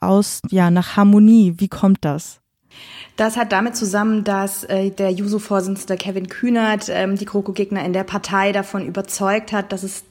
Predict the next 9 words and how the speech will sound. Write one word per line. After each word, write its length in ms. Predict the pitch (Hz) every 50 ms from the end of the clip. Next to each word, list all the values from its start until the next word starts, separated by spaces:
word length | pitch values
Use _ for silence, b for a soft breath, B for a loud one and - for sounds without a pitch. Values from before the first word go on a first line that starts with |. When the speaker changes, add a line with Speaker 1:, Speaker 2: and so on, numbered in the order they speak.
| _ -
Speaker 2:
erstmal 400 | - 208 220 220 220 - 196 185
darum 260 | 185 185 175 185 190
geht, 280 | 185 190 190 185 - B B B B B B B -
die 80 | - 196
neuen 220 | 196 196 196 190
Vorsitzenden 560 | 190 - 202 190 175 170 - - 185 180 165
überhaupt 400 | 135 165 175 165 156 156 - -
zu 180 | - 175 156 160
wählen, 580 | 190 208 226 240 254 247 254 247 254 254 254